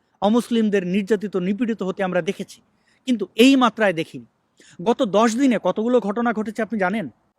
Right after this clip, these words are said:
ঢাকা বিশ্ববিদ্যালয়ের চারুকলা অনুষদের শিক্ষার্থী আত্মহত্যা করতে বাধ্য হয়েছেন, কারণ মব সন্ত্রাসীরা সেই শিক্ষার্থীর বাড়িতে গিয়ে হামলা চালিয়েছে, তার পরিবারের সদস্যদেরকে নির্যাতন করেছে। সেই শাকিলের কথা নিশ্চয়ই আপনাদের মনে আছে।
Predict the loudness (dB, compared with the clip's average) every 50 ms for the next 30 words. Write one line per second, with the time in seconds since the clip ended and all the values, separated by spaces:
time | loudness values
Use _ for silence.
0 | _ -6 -2 0 4 4 4 2 2 -2 -2 -2 -2 0 2 2 2 4 2 2
1 | 0 0 0 2 2 2 2 2 2 4 4 2 0 -2 -2 -2 -2 -2 -2 -4
2 | _ _ _ -16 -4 -4 -4 -4 -4 -8 -8 -8 -8 -12 -14 -14 _ _ _ _
3 | _ -4 -4 -4 _ _ -2 -2 -2 -2 _ -2 -4 -2 -2 -6 -4 -4 -2 0
4 | 0 -2 -2 -4 -2 0 0 0 2 0 -2 -2 -2 -8 _ _ 0 0 0 2
5 | 0 2 2 2 2 0 -2 -6 -4 -4 -2 -4 -6 -4 -2 -2 -2 -2 -6 _
6 | _ _ _ _ -4 0 0 0 0 0 -4 -2 -2 -6 -4 -2 -2 -4 0 2
7 | 4 4 4 4 2 0 0 2 0 0 0 0 0 0 0 0 0 -2 -2 -2
8 | -4 -6 -10 -10 _ _ _ 0 0 0 0 0 -2 -2 0 0 0 -2 -4 -4
9 | -4 -4 0 0 0 -2 -2 -2 -2 -2 -4 -4 -10 -10 _ _ _ -6 -4 -4
10 | -2 -2 -4 -4 -4 -10 -10 -10 -12 -10 -10 -8 -4 -2 -2 -2 -2 -4 -6 -4
11 | 0 0 0 2 0 0 -4 -2 -2 -4 -4 -4 -4 -4 -4 -4 -4 -2 -2 -2
12 | 0 -2 -2 -4 -6 -10 _ -18 -20